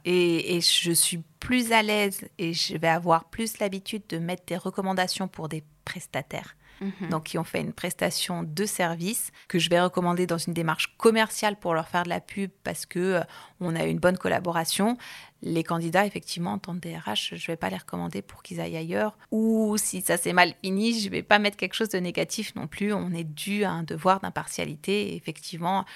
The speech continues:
Speaker 1: je vais mettre des recommandations pour des prestats et pour des candidats, je le ferai pas.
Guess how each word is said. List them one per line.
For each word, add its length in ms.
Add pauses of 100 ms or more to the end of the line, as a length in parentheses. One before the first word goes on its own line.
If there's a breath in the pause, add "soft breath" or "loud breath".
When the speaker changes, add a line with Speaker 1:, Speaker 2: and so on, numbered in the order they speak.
Speaker 1:
je 100
vais 80
mettre 140
des 80
recommandations 600
pour 160
des 100
prestats 420
et 60
pour 160
des 80
candidats, 440 (200)
je 120
le 60
ferai 180
pas. 160